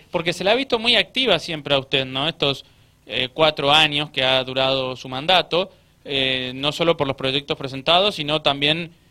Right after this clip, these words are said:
siempre marcando diferencias en algunas cuestiones, sobre todo en, en, en la pandemia, por cómo se decidió, eh, por parte del gobierno nacional, en este caso, manejarla.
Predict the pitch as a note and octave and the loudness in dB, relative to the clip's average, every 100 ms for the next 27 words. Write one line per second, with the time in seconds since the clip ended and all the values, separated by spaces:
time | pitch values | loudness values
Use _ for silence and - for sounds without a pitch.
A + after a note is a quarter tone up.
0 | _ - - D3+ D3+ C#3+ C3+ C3 D3 D3+ | _ -14 -2 -2 0 0 0 0 0 2
1 | C#3+ C3 B2 C3 F3 F3+ - C3 C3+ B2+ | 0 0 -2 2 2 2 -2 -6 -6 -8
2 | C3 C#3+ - C3 F#3 A3 E3 D3 D3 A#3+ | -6 -8 -6 -6 -2 -2 0 -2 2 4
3 | C4+ F#3 D3 C#3 C3+ C3 C3 B2+ B2+ C3+ | 4 0 -6 -8 -6 -6 -2 -2 -2 2
4 | G3 F#3 D3 E3 - _ _ _ _ - | 4 4 2 0 -2 _ _ _ _ -8
5 | C3 A#2+ - C#3+ D3+ C#3+ - B2+ B2+ B2 | -6 -6 -4 -4 -2 -4 0 2 2 0
6 | B2 A#2+ B2 - B2 G#3 A3 A#2 B2+ C3 | -2 -6 -8 -6 0 4 4 2 -8 -14
7 | A#2+ B2+ C3+ C3 C3 B2+ B2+ C3+ C3+ C3 | -10 -6 -2 -2 -2 -4 -2 -4 -4 -4
8 | B2 B2 B2 C3+ D#3 D#3+ C3 B2+ C3 C#3+ | -6 -8 -2 2 4 2 0 -10 -4 -2
9 | C#3 B2+ B2+ C3+ G#3 D#3+ G3 | -2 -6 -8 0 2 4 0